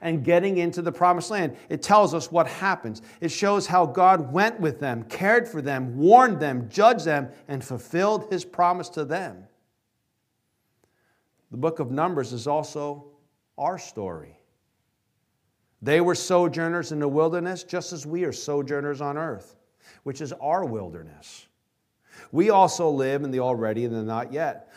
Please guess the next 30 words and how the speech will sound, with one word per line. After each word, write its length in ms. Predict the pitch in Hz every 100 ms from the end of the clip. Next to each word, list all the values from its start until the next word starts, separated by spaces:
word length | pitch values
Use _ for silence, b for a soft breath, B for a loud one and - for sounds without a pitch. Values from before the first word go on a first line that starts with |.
| B
The 100 | 123
promise 420 | - 156 160 165 -
to 180 | 151
Abraham 460 | 156 175 160 185 202
is 140 | 190
the 80 | 180
same 320 | - 165 165
promise 340 | 160 165 165 160
to 100 | 170
Christ's 400 | - 160 131 -
church. 480 | - 233 214 131 - B -
Scripture 500 | - 190 - 190 185
always 340 | 170 180 180
goes 360 | 175 160 165 -
from 100 | 151
the 100 | 135
lesser 380 | 131 131 165
to 140 | 151 160
the 100 | 147
greater, 400 | 131 165 165 151
from 160 | 143
the 80 | 135
type 380 | 123 135 131 131
to 100 | 160
the 180 | 170 156
antitype. 840 | 175 170 143 117 113 90 82 _ _ _ _ _ b b b b 120
Jesus 540 | 123 165 147 160 131
is 180 | 156 131
the 80 | 139
greater, 560 | 147 165 170 120 120